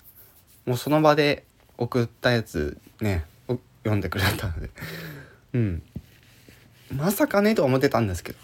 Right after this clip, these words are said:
はい。今後もね、いろいろな企画やってくれることをちょっと、あの、少しだけ期待しておきながらですね、今回はこれで終わりという感じになってました。はい。また別途アップデート情報をお伝えしていきたいと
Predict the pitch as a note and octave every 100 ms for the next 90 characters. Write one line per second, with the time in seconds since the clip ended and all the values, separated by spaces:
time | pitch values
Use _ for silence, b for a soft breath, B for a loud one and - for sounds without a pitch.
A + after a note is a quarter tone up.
0 | - - C#2+ - - - - - _ _
1 | _ - - B B B _ _ _ C#3
2 | B2 A2 A#2 E3+ E3 - A2+ A2 G2+ G2+
3 | G2 G2 - _ A2+ G#2 - - G2+ G#2
4 | F#2+ F2+ G#2 F#2 G2 G#2 - - A#2 A2
5 | F2+ F2 D#2+ - b b b - F2 E2
6 | D#2+ A#2+ - F3 E3+ E3 D#3 - - D3
7 | - C3+ B2+ B2+ A2+ F2+ C#2+ - - E3+
8 | D#3 - G2 F2+ - - D3+ D#3+ G#2+ F2+
9 | - D2 A1 A#2+ - F#2+ B B B -
10 | G#2+ F#2+ - E2+ A#2 C#3 D#2+ - E2 -
11 | - - - _ - - - - - -
12 | - - - - B B B B B -
13 | A#3+ B3 B3+ - - D3 - F3 D#3 C#3+
14 | A#2+ B2 A#2 C3+ D3+ - B2 G#2+ A2+ G#2+
15 | G#2+ F#2 -